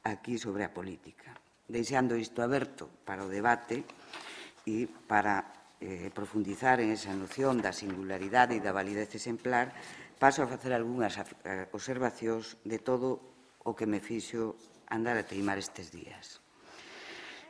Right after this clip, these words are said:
Comenzarei con unha cita de Arendt, para non variar, de que foi, eh, citada varias veces, eh, no día de onte,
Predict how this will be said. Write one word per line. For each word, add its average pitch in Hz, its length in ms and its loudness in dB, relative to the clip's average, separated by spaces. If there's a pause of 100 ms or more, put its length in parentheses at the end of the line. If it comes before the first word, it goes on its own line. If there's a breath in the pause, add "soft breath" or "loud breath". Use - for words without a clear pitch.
Comenzarei 165 640 8
con 147 160 6
unha 143 200 8
cita 131 280 0
de 110 160 4
Arendt, 95 360 6
para 95 200 0
non 104 160 2
variar, 120 720 4
de - 160 -10
que - 80 -18
foi, 98 240 -4
eh, - 760 -12 (120)
citada 98 480 4
varias 92 480 0
veces, 104 480 0
eh, - 1080 -6 (240)
no 98 120 -2
día 107 240 2
de 113 80 8
onte, 113 400 4